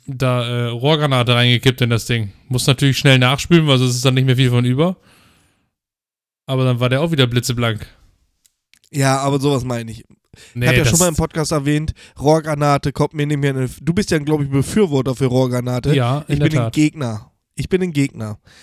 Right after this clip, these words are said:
Speaker 1: Unter
Speaker 2: Aber das wissen
Speaker 1: Bedacht.
Speaker 2: alle.
Speaker 1: Ich sag aber auch ganz klar unter Bedacht und einfach schauen,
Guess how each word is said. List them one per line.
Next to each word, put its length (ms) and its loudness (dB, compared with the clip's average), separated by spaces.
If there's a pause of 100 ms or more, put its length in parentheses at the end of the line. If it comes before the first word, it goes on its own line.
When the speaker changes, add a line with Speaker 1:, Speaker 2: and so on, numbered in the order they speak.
(140)
Speaker 1:
Unter 120 2
Speaker 2:
Aber 40 6
das 100 4
wissen 120 4
Speaker 1:
Bedacht. 180 4
Speaker 2:
alle. 180 -2
Speaker 1:
Ich 120 -4
sag 180 2
aber 160 4
auch 100 -4
ganz 260 0
klar 280 0
unter 240 2
Bedacht 580 -2
und 300 -6
einfach 380 -2
schauen, 380 -2